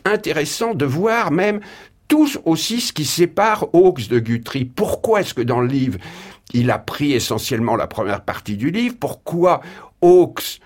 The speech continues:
a omis la partie sombre ? C'est pas un cinéaste qui veut se confronter à ça, à, à ce, à un côté, au co-, à, au réquisitoire écologique que fait Guthrie. Il a voulu garder que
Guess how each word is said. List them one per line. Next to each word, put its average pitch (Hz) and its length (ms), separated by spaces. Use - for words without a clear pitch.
a 117 200
omis 185 500
la 110 180
partie - 400
sombre ? 165 800
C'est - 200
pas 208 200
un 180 60
cinéaste 156 680
qui 123 120
veut 123 160
se 123 80
confronter 147 560
à 123 60
ça, 214 500
à, 107 260
à 120 40
ce, 110 380
à 117 160
un 117 80
côté, 131 680
au 117 120
co-, 120 340
à, 113 220
au 123 80
réquisitoire 170 840
écologique 139 880
que 123 140
fait 120 240
Guthrie. 110 560
Il 117 140
a - 20
voulu 127 280
garder 151 440
que 117 240